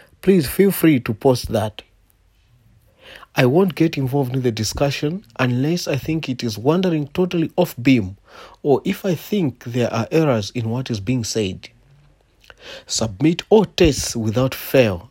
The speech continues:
unless unavoidable. From my many years of experience as a lecturer,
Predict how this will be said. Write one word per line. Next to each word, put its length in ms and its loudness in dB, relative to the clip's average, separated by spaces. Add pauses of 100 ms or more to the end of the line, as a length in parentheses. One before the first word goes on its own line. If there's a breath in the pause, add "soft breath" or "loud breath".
(140)
unless 520 -2
unavoidable. 840 -4 (1000 loud breath)
From 240 4
my 160 4
many 340 6
years 220 2
of 120 -2
experience 540 0
as 120 -2
a 60 2
lecturer, 540 -2